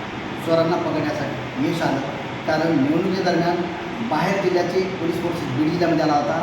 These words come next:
एक पोलीस निरीक्षक होते, पोलीस अधीक्षक कार्यालयाच्या जवळच परिसरामध्ये त्यांना दोन चोरांनी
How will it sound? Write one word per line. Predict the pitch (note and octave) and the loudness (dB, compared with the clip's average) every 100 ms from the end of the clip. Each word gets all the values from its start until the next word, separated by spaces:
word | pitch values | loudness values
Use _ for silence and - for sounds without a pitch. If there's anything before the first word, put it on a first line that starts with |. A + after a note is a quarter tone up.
| E3 | 0
एक | E3 E3 | -2 0
पोलीस | F3 | 2
निरीक्षक | F#3 F3 - E3 | 2 0 0 -2
होते, | C#3+ C#3+ D3+ D3+ A#2+ - - - - - - - - - | -2 -2 -4 -4 -6 -8 -10 -10 -10 -8 -8 -8 -8 -2
पोलीस | - G3 | 0 2
अधीक्षक | F#3 F#3+ G#3+ | 0 0 0
कार्यालयाच्या | F3+ E3+ - F#3 G3 F3+ - - | 2 2 2 0 0 -2 -4 -2
जवळच | F3+ G3 G3+ - - - - - | 2 2 2 0 -4 -6 -6 -4
परिसरामध्ये | E3 F3 F3+ F3 D3 D3 - | -2 2 2 2 0 0 -2
त्यांना | D#3 D3+ D#3 E3 - - - - | 0 2 2 0 -4 -6 -6 -4
दोन | G#3 A3+ F#3+ | 2 2 4
चोरांनी | F3+ E3+ F#3 | 2 2 0